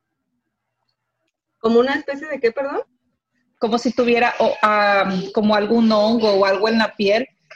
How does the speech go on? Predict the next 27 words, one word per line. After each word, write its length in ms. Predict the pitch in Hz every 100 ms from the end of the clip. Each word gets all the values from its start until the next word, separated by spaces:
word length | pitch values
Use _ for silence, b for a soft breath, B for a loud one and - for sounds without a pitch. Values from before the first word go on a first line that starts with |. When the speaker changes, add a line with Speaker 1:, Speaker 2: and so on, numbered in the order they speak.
| -
Speaker 2:
igualmente 680 | 220 202 214 214 233 220 247
se 160 | 254 220
podría 280 | 208 202
utilizar 500 | 202 214 226 - 208
lo 120 | 202 208
que 140 | 214
es, 80 | 214 226 -
eh, 200 | 208 196
lavanda 480 | 190 190 196 202 160
e, 140 | - -
e 120 | 185
incienso. 580 | 180 - 214 226 - 359 - _ _ - _ _ _ _ -
Speaker 1:
Sí, 160 | 233 220
¿en 160 | 254
qué 140 | 262 285
parte 560 | 302 285 277 294 302
se 80 | 262
encuentra 680 | 208 202 208 208 214 220 214
este, 440 | 180 175 170 -
el 760 | - - - - _ 185 180 170
eczema? 300 | 175 180 185
Speaker 2:
En 60 | 220
Speaker 1:
Porque 60 | 214
Speaker 2:
sus 120 | 214
Speaker 1:
tal 120 | 208
vez 20 |
Speaker 2:
brazos. 640 | 214 202 208 - 170 247